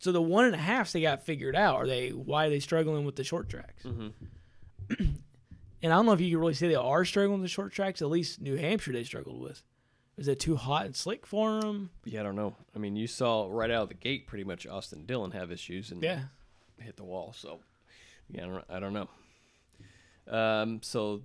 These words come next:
Speaker 2: this week will be in, back to Pocono.
Speaker 1: Yes.
Speaker 2: So we'll see if they can right,
Speaker 1: And
Speaker 2: right the ship there.
Speaker 1: And we're gonna have an interview right after this with Steve Luvender,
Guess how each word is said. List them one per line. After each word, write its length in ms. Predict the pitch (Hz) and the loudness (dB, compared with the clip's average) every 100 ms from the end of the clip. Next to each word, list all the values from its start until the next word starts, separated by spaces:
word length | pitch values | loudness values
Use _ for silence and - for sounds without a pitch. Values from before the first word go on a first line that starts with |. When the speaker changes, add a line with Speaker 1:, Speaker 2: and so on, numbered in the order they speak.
| - 131 | -12 -4
Speaker 2:
this 400 | 131 170 175 131 | 0 0 -2 -4
week 240 | 113 107 | -4 -4
will 100 | 107 | -6
be 440 | 104 107 104 101 - _ _ _ _ | -4 -4 -4 -6 -12 _ _ _ _
in, 240 | 101 92 90 - | -10 -8 -10 -2
back 240 | - 135 135 | 2 2 0
to 80 | 110 | -2
Pocono. 560 | - 110 90 87 117 - - | 0 0 -2 -6 -8 -12 -4
Speaker 1:
Yes. 240 | 139 - | -4 -4
Speaker 2:
So 260 | - - 98 | -12 -10 -8
we'll 220 | 98 95 | -6 -8
see 280 | - - 95 | -10 -10 -10
if 120 | 90 | -10
they 160 | 90 76 | -12 -14
can 280 | - 85 - _ _ _ - | -12 -14 -16 _ _ _ -4
right, 120 | 202 | 0
Speaker 1:
And 140 | 202 196 | 0 0
Speaker 2:
right 260 | 123 117 107 | -2 -2 -4
the 60 | |
ship 280 | - - 101 - | -8 -8 -8 -8
there. 220 | 87 90 - | -10 -8 2
Speaker 1:
And 160 | 185 | 6
we're 160 | 180 208 | 8 10
gonna 220 | 208 185 | 8 8
have 280 | 170 175 170 | 8 8 8
an 160 | 165 147 | 6 6
interview 560 | 160 180 165 165 160 160 | 4 4 8 8 10 10
right 260 | 160 156 | 10 8
after 320 | 147 151 151 | 8 6 2
this 400 | 151 139 139 143 | 0 2 2 0
with 140 | - 135 | -2 -2
Steve 260 | - 160 139 | 0 2 4
Luvender, 680 | 151 139 127 127 127 131 | 2 2 0 -2 -4 -4